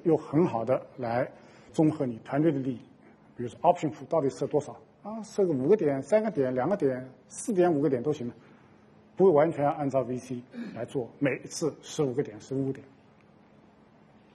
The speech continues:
如果你有这个完整的 cap table，你会看得很清晰啊。但是不完整的 cap table，你觉得，哎，还好嘛，就这么弄，将来回不过来了。对赌条款是一个很大的陷阱，这里面你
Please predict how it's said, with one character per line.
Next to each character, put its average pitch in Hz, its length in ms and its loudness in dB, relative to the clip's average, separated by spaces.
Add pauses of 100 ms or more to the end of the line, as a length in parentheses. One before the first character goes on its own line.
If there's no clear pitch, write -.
(100)
如 180 200 4
果 196 140 10
你 185 120 6
有 147 160 6
这 160 140 0
个 151 80 4
完 139 280 6
整 127 240 -2
的 139 200 2 (160)
cap 156 240 0
table， 127 320 -2 (560)
你 131 80 -8
会 139 120 -2
看 151 180 -2
得 131 60 -2
很 113 80 -8
清 135 180 -2
晰 135 180 -6
啊。 120 120 -6 (500)
但 165 140 2
是 147 160 0
不 226 240 4
完 170 160 8
整 143 140 -2
的 131 80 -4
cap 147 200 0
table， 127 260 -2
你 120 40 -6
觉 143 120 -4
得， 160 100 2
哎， 320 220 0
还 220 180 -2
好 123 160 0
嘛， 110 160 -12
就 151 120 -10
这 135 80 -4
么 143 60 2
弄， 143 120 0 (680)
将 180 180 4
来 151 80 6
回 143 180 0
不 143 80 -4
过 151 160 2
来 113 120 -2
了。 120 160 -12 (520)
对 262 220 6
赌 123 220 -4
条 135 240 2
款 113 200 -12 (500)
是 - 180 -2
一 147 80 2
个 151 80 4 (120)
很 113 360 -6
大 156 180 2
的 123 80 -4
陷 131 220 -4
阱， 107 120 -12 (880)
这 180 140 4
里 156 100 4
面 147 160 2
你 139 60 2